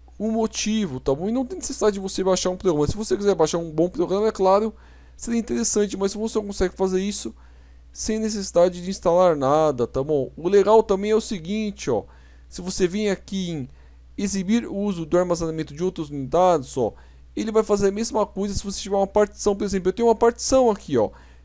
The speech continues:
Fiz a verificação na C, na minha partição, vou clicar, certo? E o que que ele vai fazer, ó? Também vai subdividir pra mim em categorias, ó.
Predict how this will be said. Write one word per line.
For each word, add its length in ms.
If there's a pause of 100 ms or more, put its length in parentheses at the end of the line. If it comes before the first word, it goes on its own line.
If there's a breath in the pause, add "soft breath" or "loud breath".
(140 soft breath)
Fiz 160
a 60
verificação 640
na 120
C, 440
na 120
minha 200
partição, 640
vou 140
clicar, 520 (2250 soft breath)
certo? 560 (360 soft breath)
E 100
o 40
que 140
que 80
ele 80
vai 120
fazer, 400
ó? 200 (120)
Também 360
vai 120
subdividir 580
pra 160
mim 120
em 20
categorias, 920
ó. 200